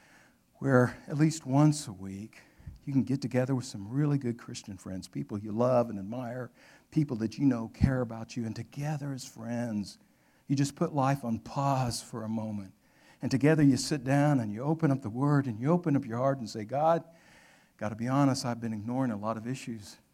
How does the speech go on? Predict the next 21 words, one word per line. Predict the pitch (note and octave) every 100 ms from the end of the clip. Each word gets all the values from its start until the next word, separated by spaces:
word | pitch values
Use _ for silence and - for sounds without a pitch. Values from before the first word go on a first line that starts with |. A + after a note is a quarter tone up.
| -
down | G2 G2+
here. | G2 G2+ G2+
I've | C3
been | C#3
trying | C3+ B2
to | A2
put | B2
a | A#2
Band-Aid | G2+ A#2 C3 A2+ G2
on | G2
things, | F2+ G#2 G2
and | G2+
that | C#3
doesn't | A#2 G#2+ G2+
work. | A2 G#2+ - - - _ _
I | B2+ C3
need | B2 G#2+
surgery | - - G#2+ G#2 G2 F#2 F2+ E2 _ _ _ -
on | F2+
my | E2
soul." | D2 - C#2+ C#2+